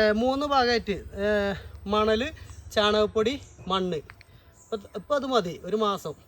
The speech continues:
പിന്നെ നമ്മൾ വേരൊക്കെ ഗ്രോ ബാഗിൽ വെച്ചിട്ട് കുറച്ച് വലുതെടുത്തോണ്ട്, വലിയ തൈ ആയതുകൊണ്ട് പിന്നെ സെറ്റായിട്ട് മാറ്റി കുഴിച്ചിടുമ്പോ നമ്മൾ അല്ലെങ്കിൽ ഒരു മാസം കഴിഞ്ഞിട്ട് വളമകൾ കുറച്ച് ചേർത്ത് കൊടുക്കാം. പക്ഷെ തന്നെ വളമൊന്നും വലിക്കാല്ലേ, ഇതുണ്ടാവില്ല വേരിന്.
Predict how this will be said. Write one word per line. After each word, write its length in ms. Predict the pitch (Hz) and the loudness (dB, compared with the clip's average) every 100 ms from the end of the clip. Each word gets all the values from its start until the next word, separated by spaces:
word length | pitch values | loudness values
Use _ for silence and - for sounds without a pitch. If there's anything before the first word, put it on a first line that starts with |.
| _ _ _ | _ _ _
പിന്നെ 160 | 190 214 | -8 -4
നമ്മൾ 140 | 226 233 233 | 0 2 2
വേരൊക്കെ 400 | 226 233 226 240 226 - - - - | 2 0 0 -4 -6 -20 -20 -20 -8
ഗ്രോ 140 | 220 226 | -4 -2
ബാഗിൽ 260 | 226 220 247 | -2 -2 -2
വെച്ചിട്ട് 280 | 233 214 226 277 - - - | -2 -4 -8 -8 -12 -16 -10
കുറച്ച് 200 | 214 254 | -4 -2
വലുതെടുത്തോണ്ട്, 500 | 240 277 214 220 190 202 | -2 -2 4 4 4 2
വലിയ 180 | 214 247 | 2 2
തൈ 100 | 226 202 | 4 4
ആയതുകൊണ്ട് 280 | 170 143 - - - - - - - - _ - | 0 -4 -12 -18 -20 -20 -20 -20 -20 -20 _ -6
പിന്നെ 180 | 214 214 | -4 -2
സെറ്റായിട്ട് 640 | 220 - 262 254 220 - 277 190 | -4 -4 -2 0 0 -4 -10 -4
മാറ്റി 200 | 226 226 247 | -2 -2 -6
കുഴിച്ചിടുമ്പോ 440 | 240 226 220 262 - - - - - | -6 -4 -2 -2 -4 -14 -20 -20 -20
നമ്മൾ 180 | - 202 220 | -6 0 2
അല്ലെങ്കിൽ 220 | 226 269 | 0 -2
ഒരു 80 | 269 277 | -2 -2
മാസം 180 | 302 285 | -2 -6
കഴിഞ്ഞിട്ട് 220 | 269 285 | -8 -2
വളമകൾ 300 | 262 220 220 233 | 0 2 2 0
കുറച്ച് 200 | 240 - 208 | -4 -6 -4
ചേർത്ത് 340 | 233 208 165 | -2 -2 -4
കൊടുക്കാം. 240 | 165 135 - - - - - _ - | -8 -8 -14 -16 -20 -20 -20 _ -8
പക്ഷെ 180 | 190 208 | -6 -4
തന്നെ 140 | 226 247 | -4 0
വളമൊന്നും 380 | 233 226 233 240 220 | 2 2 0 0 -2
വലിക്കാല്ലേ, 420 | 196 214 214 233 - - - - - - - - - - - | -2 -2 -2 -4 -12 -20 -20 -20 -20 -20 -20 -20 -20 -20 -14
ഇതുണ്ടാവില്ല 420 | 190 196 160 160 151 | -10 -6 -4 -4 -6
വേരിന്. 280 | 151 143 | -10 -12